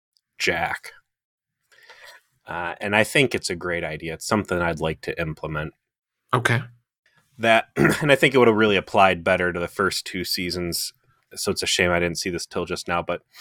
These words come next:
Speaker 1: uh, he has suggested that we, at the end of each episode, kinda like a moral of the story or, like, a G I Joe knowing's half the battle, like, little educational portion. <laughs> We examine what has happened to the crew of Enterprise on their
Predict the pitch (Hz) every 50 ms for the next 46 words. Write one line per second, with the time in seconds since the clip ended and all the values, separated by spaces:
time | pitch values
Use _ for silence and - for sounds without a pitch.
0 | - - - - - _ _ _ - 101 95 98 104 165 185 165 - 131 110 107
1 | 101 120 117 - - - 107 101 92 92 95 95 92 92 - - 98 95 101 101
2 | 101 101 101 98 - _ _ _ _ _ _ _ _ _ _ - 107 104 - 110
3 | 110 113 110 104 98 85 - - 113 110 98 - - 98 92 - 95 - - -
4 | 92 90 82 - - 123 120 113 107 98 - 95 85 87 92 95 95 95 95 95
5 | 95 90 80 82 - - - - 92 87 90 90 90 90 87 87 85 85 87 -
6 | - 85 82 - - 95 92 90 87 87 87 82 90 90 87 87 85 87 87 87
7 | 85 85 - - 98 87 - - 90 80 - 87 85 87 87 85 80 82 80 -
8 | - 92 87 85 82 85 85 - _ _ _ _ _ _ _ _ _ _ _ _
9 | _ _ 117 104 98 - - - - 95 90 - - - 101 95 92 90 - -
10 | 92 87 - - - 98 95 92 - - - - - - - - - - - -
11 | - - - 960 1017 1017 - 1077 - - - - - - - - - - - -
12 | - - - - - - - - _ _ _ _ - - - - - - 113 139
13 | 135 131 127 113 98 98 107 127 131 131 131 131 127 120 113 113 113 104 104 104
14 | 107 113 101 - - 117 113 113 110 104 - 110 101 101 92 - _ - - 98
15 | 92 - - - - 113 104 101 98 95 92 87 98 98 95 95 90 - - -
16 | 95 92 90 92 90 92 95 90 90 90 92 92 90 90 87 87 90 85 -